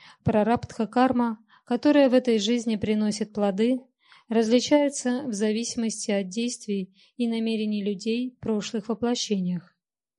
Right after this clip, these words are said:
Поэтому действия различаются среди разных джняни, которые, тем не менее, освобождены.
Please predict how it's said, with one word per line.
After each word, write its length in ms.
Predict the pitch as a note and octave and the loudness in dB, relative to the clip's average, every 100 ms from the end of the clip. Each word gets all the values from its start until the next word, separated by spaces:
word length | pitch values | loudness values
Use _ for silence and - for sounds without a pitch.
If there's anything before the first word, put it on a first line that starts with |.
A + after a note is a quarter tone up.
| _ _ _ - - - | _ _ _ -20 -20 -6
Поэтому 480 | - G#3+ G#3+ A3 G#3+ | 2 4 4 0 -2
действия 640 | G3+ B3+ C4 - G#3+ G3 F#3 _ _ | 0 -2 -2 -4 -4 -4 -8 _ _
различаются 760 | A3+ A#3 A#3 A3+ D4 C#4+ C#4 C4 | -2 0 0 2 2 2 0 -4
среди 380 | - A3+ G3+ A3 | -2 -4 0 2
разных 380 | A3 G#3 G#3 | 0 0 -4
джняни, 500 | G#3 A3+ B3 B3 B3 - _ _ _ | -4 -2 2 2 0 -6 _ _ _
которые, 380 | B3 A#3 D4 C4+ | -4 2 4 2
тем 260 | C4 A3+ G#3 | 2 0 0
не 100 | G3+ | -2
менее, 440 | G3+ G3+ G3+ G#3 B3 | -2 -2 -4 -4 -8
освобождены. 880 | F#3 G#3 F#3+ G3 - G#3 G3 F3+ | -8 -8 -8 -8 -8 -6 -6 -8